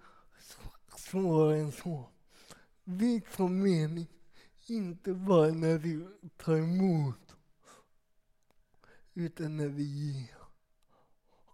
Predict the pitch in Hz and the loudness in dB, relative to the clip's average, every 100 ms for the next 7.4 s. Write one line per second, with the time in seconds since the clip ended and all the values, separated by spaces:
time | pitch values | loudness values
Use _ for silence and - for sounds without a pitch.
0 | _ - - 185 - - - 240 220 233 | _ -20 -4 -4 -4 -18 -12 -2 0 2
1 | 180 156 170 147 - - - - - - | 0 -4 -4 -4 -6 -10 -12 -20 -20 -20
2 | - _ - 196 170 202 180 165 185 156 | -20 _ -16 -12 0 4 4 2 -2 -6
3 | 160 185 170 170 175 156 147 139 - 160 | -4 -2 0 0 0 0 -2 -6 -10 -8
4 | 131 - - - _ - - - _ - | -8 -14 -20 -20 _ -20 -20 -20 _ -8
5 | 185 170 190 220 226 - - - 208 196 | -4 -4 -4 2 2 2 -8 4 6 6
6 | 175 143 - _ - - - - - - | 4 -8 -20 _ -20 -20 -20 -20 -20 -18
7 | - - 196 | -16 -4 -2